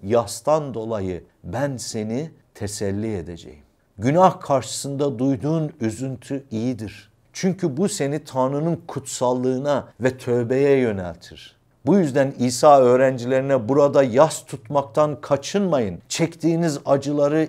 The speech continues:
inkar etmeyin. Bunları Tanrı'ya ilan edin. Ben sizi bereketleyeceğim. Ben sizi teselli edeceğim ve size kurtulmanız için yardım edeceğim." demek istiyor. Tanrı Mezmur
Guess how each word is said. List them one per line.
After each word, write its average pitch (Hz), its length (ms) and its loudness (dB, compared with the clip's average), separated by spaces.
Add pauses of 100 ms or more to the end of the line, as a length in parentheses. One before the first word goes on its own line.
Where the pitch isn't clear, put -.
inkar 151 640 0
etmeyin. 151 640 -2 (120)
Bunları 165 500 2
Tanrı'ya 156 500 0
ilan 160 640 2
edin. 123 380 -2 (180)
Ben 190 360 6
sizi 165 560 0
bereketleyeceğim. 147 1300 2 (400)
Ben 196 360 8
sizi 165 500 -2
teselli 165 720 4
edeceğim 110 640 0 (300)
ve 139 80 4
size 139 360 -2
kurtulmanız 135 1040 -6
için 90 380 -12 (180)
yardım 127 460 -4
edeceğim." 92 540 -6
demek 87 300 -12
istiyor. - 560 -20 (160)
Tanrı 127 520 2 (180)
Mezmur 127 540 0